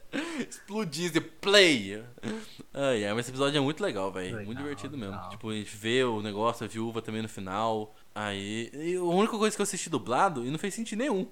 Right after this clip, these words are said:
Speaker 1: o que a viúva falou pro Nick Fury.
Speaker 2: O quê?
Speaker 1: Ela falou assim, esperança,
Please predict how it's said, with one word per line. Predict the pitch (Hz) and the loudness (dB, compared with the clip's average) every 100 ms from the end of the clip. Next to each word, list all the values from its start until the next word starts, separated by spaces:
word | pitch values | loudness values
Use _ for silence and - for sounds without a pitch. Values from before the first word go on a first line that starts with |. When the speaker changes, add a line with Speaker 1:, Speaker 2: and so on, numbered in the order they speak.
| - | -12
Speaker 1:
o | - | -4
que | 151 | 2
a | |
viúva | 143 147 139 147 | 2 2 2 2
falou | 139 | 0
pro | 139 - | -2 -6
Nick | 151 131 - | -4 -4 -4
Fury. | 147 131 123 135 - - - | -2 -2 -2 -6 -14 -12 -8
Speaker 2:
O | |
quê? | 185 - | -6 -2
Speaker 1:
Ela | 151 | 2
falou | 240 | 2
assim, | 165 147 226 | 2 -6 -8
esperança, | - - 165 139 160 170 - 104 107 | -8 4 6 6 6 2 2 0 -4